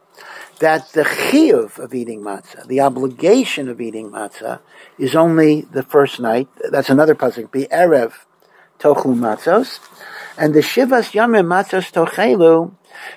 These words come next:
is really a negative about chametz, meaning you are permitted to eat matzah for seven days, but not chametz. In other words, it's not a mitzvah taseh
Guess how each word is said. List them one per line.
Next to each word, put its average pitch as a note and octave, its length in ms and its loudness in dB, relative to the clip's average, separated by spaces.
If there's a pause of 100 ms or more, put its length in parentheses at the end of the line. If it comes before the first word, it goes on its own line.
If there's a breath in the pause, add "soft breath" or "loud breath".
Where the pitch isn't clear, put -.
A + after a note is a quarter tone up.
(140 loud breath)
is E3 240 4
really F#3 640 6
a D#3+ 160 0
negative F3 840 0
about D#3 260 -4
chametz, D3 400 -4
meaning D3 400 -4 (340 soft breath)
you E3+ 300 6
are E3+ 180 4
permitted F3 960 2
to D#3+ 100 -6
eat D3 300 -4
matzah D#3+ 480 -4
for D3 100 -10
seven E3 460 -4
days, B3+ 640 0
but F3+ 260 -2
not F3+ 460 -2 (160)
chametz. - 600 -8
In D3 100 -16
other E3 140 -2
words, D#3 280 0 (240 soft breath)
it's - 180 -16
not A#3 240 2
a F#3+ 140 4
mitzvah F3+ 640 -4
taseh E3 840 0